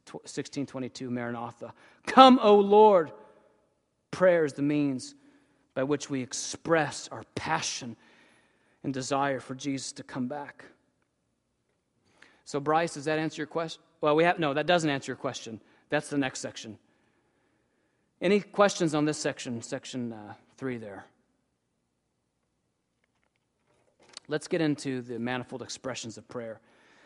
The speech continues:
From the above, we see that a deep commitment to prayer is part of New Testament Christianity. There's no such thing as a non-praying church. I mean, there i-, I, <laughs> there are non-praying churches, but they, they need to be praying.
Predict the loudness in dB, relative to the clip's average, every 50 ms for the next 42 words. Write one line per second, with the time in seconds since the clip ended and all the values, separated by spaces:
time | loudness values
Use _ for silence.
0 | _ _ -2 -2 0 2 2 2 6 6 8 8 6 6 2 -2 -2 -2 -2 -2
1 | 0 0 0 0 0 -2 -2 -2 -4 -4 -4 -2 -2 -2 -2 -4 -6 -8 -10 -4
2 | -2 0 2 2 2 0 -2 -6 -4 -2 -2 -2 -2 -2 -4 -6 -4 -4 -4 -4
3 | -4 -6 -8 -8 -6 -4 -6 -6 -2 -2 0 2 4 4 4 2 0 -2 -6 -10
4 | -16 -20 -20 -20 _ _ _ _ _ _ _ _ -8 -6 -2 0 0 0 2 2
5 | 2 0 0 0 2 4 6 6 4 4 0 -4 -10 -16 -20 _ _ _ _ _
6 | _ -6 -4 -4 0 2 4 4 4 4 4 2 2 2 2 2 4 4 4 4
7 | 2 -2 -10 -12 -14 -18 -20 -20 -20 _ _ _ _ -20 -20 _ _ _ -2 0
8 | 2 2 2 0 -4 -12 -6 0 2 2 2 2 0 -4 -4 -6 -6 -6 -6 -6
9 | -6 -8 -12 -14 -16 -20 _ -20 -20 -20 _ 2 4 6 8 8 8 8 8 4
10 | 4 4 4 2 4 4 4 2 2 2 -2 -6 -4 -2 -2 -2 -2 -4 -8 -18
11 | -20 -20 -20 -20 -20 -20 -20 -20 _ _ _ _ 4 4 4 4 2 -2 -2 0
12 | 0 0 -2 -2 -4 -6 -4 -2 -2 -2 -2 -4 -6 -8